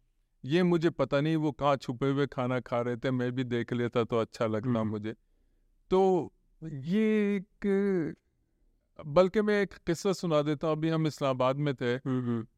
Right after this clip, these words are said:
Speaker 1: तो सिग्नल पे रुके,
Speaker 2: हम्म।
Speaker 1: तो पाँच, छः, सात बच्चियाँ और बच्चे आ गए
Speaker 2: हम्म।
Speaker 1: और उन्होंने आके शीशा खटखटाया और, अ, मांगना शुरू कर दिया।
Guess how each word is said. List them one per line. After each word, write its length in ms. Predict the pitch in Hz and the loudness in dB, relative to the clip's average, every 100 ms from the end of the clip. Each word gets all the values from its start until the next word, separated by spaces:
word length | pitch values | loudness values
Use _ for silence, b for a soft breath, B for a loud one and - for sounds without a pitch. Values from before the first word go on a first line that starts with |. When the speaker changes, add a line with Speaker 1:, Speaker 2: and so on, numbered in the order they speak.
| - | -2
Speaker 1:
तो 380 | 135 127 127 | 0 2 0
सिग्नल 400 | 127 - 139 151 | -2 -4 0 2
पे 160 | 151 156 | 2 2
रुके, 300 | 131 104 117 135 _ _ 127 | 0 0 -2 -4 _ _ 0
Speaker 2:
हम्म। 240 | 117 107 - - | 0 0 -6 -4
Speaker 1:
तो 140 | 139 | -4
पाँच, 480 | 127 - 131 147 - | -4 0 2 2 0
छः, 280 | - 147 143 - _ | -2 0 0 -4 _
सात 360 | - - 135 139 | -16 0 2 2
बच्चियाँ 580 | 123 120 123 - 143 139 | 0 -4 -4 -2 0 2
और 200 | 135 123 | 0 0
बच्चे 420 | 113 117 - 135 | -4 -4 0 2
आ 180 | 120 110 | 2 2
गए 180 | 120 127 | 0 -4
Speaker 2:
हम्म। 500 | - - 123 117 - _ - | -6 -2 0 -2 -4 _ -4
Speaker 1:
और 160 | 131 | 0
उन्होंने 240 | 131 139 135 | 0 0 0
आके 380 | 131 127 135 120 | 0 0 -2 -2
शीशा 460 | - 131 120 135 | -4 -6 -2 -2
खटखटाया 720 | 120 131 - 123 120 120 120 | -2 -4 -2 0 2 4 4
और, 420 | 127 120 117 110 104 _ _ _ _ - | 4 4 2 0 -2 _ _ _ _ -10
अ, 840 | 117 110 110 110 107 107 110 107 107 _ 110 | -4 0 0 0 0 -2 -4 -4 -8 _ -14
मांगना 640 | 113 113 117 127 139 139 | -8 -4 0 0 2 2
शुरू 300 | 123 127 117 | 0 -2 -2
कर 200 | 104 107 | 0 -2
दिया। 280 | 104 107 98 | -2 -4 -6